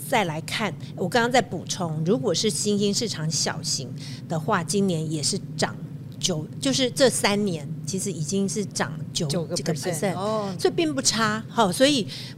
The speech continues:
Speaker 1: 不同的指数它表现有差异，所以第一个先看你的标的。那所以我当然还是要给大家一个，以往我们说定期定额，真的也不是谈三年啦。如-，所以我们去算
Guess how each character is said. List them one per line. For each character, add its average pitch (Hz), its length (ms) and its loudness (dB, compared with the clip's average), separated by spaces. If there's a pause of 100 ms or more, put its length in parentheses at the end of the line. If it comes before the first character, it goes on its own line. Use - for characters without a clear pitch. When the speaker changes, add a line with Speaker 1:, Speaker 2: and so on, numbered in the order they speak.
Speaker 1:
不 185 100 2
同 208 220 2
的 214 100 6
指 175 220 0
数 156 180 0
它 202 300 0
表 175 180 -2
现 208 260 0
有 160 140 -4
差 180 260 -4
异， 196 120 -2
所 233 120 0
以 202 60 4
第 226 240 -2
一 214 40 -2
个 185 180 2
先 190 180 -2
看 202 220 -4
你 143 40 -6
的 147 100 -10
标 151 320 -6
的。 156 220 -8 (300)
那 302 80 -2
所 285 160 0
以 269 40 6
我 185 120 4
当 214 140 2
然 208 100 2
还 175 140 -2
是 190 80 0
要 214 80 2
给 170 120 -4
大 180 220 -4
家 175 220 -2 (400)
一 202 80 0
个， 180 400 2
以 226 120 2
往 254 280 4
我 165 40 0
们 160 140 -2
说 202 160 0
定 220 180 0
期 175 200 -4
定 180 260 -2
额， 147 180 -8 (120)
真 269 200 -4
的 277 120 -2
也 170 80 0
不 170 120 -8
是 196 140 -8
谈 160 320 -4
三 180 340 -2
年 147 220 -4
啦。 - 180 -14 (500)
如-， 220 260 6
所 - 120 0
以 339 60 4
我 233 80 6
们 185 160 4
去 285 140 -2
算 226 440 -2